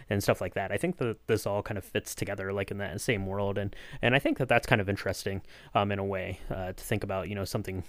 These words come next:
you know, as tonally completely different as, you know, what we saw in the first one, where it's still, you know, trying to keep kind of the same, like, bits of, of levity, but it's, it's this much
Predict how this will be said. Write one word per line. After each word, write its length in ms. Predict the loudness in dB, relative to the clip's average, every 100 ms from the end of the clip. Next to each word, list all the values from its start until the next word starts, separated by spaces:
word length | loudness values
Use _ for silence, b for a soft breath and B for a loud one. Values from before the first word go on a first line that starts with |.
| -2
you 80 |
know, 140 | -2 -2 -6 -2
as 300 | -2 -2 -6
tonally 500 | 8 10 10 6 2
completely 380 | 0 0 2 2
different 380 | 0 0 -4 -4
as, 320 | -2 -2 -4 B B B 2
you 60 |
know, 80 | 4
what 140 | 4
we 100 | 4
saw 280 | 2 4 4 2 B 0
in 100 | 2
the 60 | 2
first 260 | 0 0
one, 160 | 0 0
where 100 | -4
it's 120 | -4
still, 320 | 4 6 6 0 -2
you 80 | 0
know, 180 | 0 -2 -6
trying 320 | 2 4 4
to 80 | 0
keep 260 | -2 -2
kind 320 | -2 0 2 4
of 80 |
the 80 | 0
same, 400 | 0 0 2 0 -2 b b b
like, 160 | -2 -2 -6 -14 -4
bits 260 | -2 -2 0
of, 340 | 2 2 0 -6 -2
of 160 | -4 0
levity, 380 | 0 0 -2 -2
but 180 | -2 -2
it's, 240 | -4 -4
it's 240 | -6 -2 0
this 160 | 0
much 260 | -2 -2